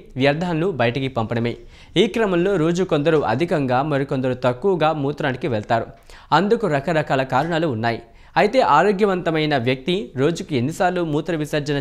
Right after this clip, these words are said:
చేయాలో మీకు తెలుసా? తెలుసుకుందాం పదండి. మనిషికి నిత్యం రెండు నుంచి మూడు లీటర్ల నీరు అవసరం. ఖచ్చితంగా అంత మొత్తంలో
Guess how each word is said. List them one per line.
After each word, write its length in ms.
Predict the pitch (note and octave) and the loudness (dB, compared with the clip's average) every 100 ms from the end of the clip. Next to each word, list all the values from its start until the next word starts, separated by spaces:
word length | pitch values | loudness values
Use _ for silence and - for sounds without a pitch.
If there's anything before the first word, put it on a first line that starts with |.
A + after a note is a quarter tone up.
| C3+ | 0
చేయాలో 340 | C3 D3 D3 G#3 - - B2 | 0 2 0 -4 -10 -4 -2
మీకు 140 | C#3+ E3+ | 0 -2
తెలుసా? 260 | D3 D#3+ E3+ - - - - | 0 -4 -6 -14 -20 -14 -4
తెలుసుకుందాం 400 | D#3+ - C3+ C3 A2 | -4 -2 -4 -4 -6
పదండి. 240 | A2 G#2 - - - - - - - D3+ | -10 -12 -18 -20 -20 -20 -20 -20 -8 2
మనిషికి 340 | F#3 B3 C4 A3+ | 2 2 -2 0
నిత్యం 320 | E3 - F#3 A3 - B2+ | 0 0 0 0 -4 0
రెండు 180 | D3 A3 | 4 4
నుంచి 260 | G3 - G3+ A3 C3+ | 2 -2 -4 -4 0
మూడు 200 | D3+ G#3 G3+ | 4 4 4
లీటర్ల 360 | F3+ G#3 E3+ E3 E3+ C3+ | 2 2 0 0 -2 -2
నీరు 180 | B2+ C3+ | 0 2
అవసరం. 280 | A2+ B2 A#2 A2 - - E3 | 0 0 -4 -4 -14 -6 -4
ఖచ్చితంగా 580 | E3 - A3 F#3+ E3+ F3 - - - - | -2 -4 -2 0 2 0 -2 -20 -12 0
అంత 200 | E3+ G#3 C4 | 0 4 2
మొత్తంలో 400 | G3 F#3+ F3 E3+ | 2 0 0 0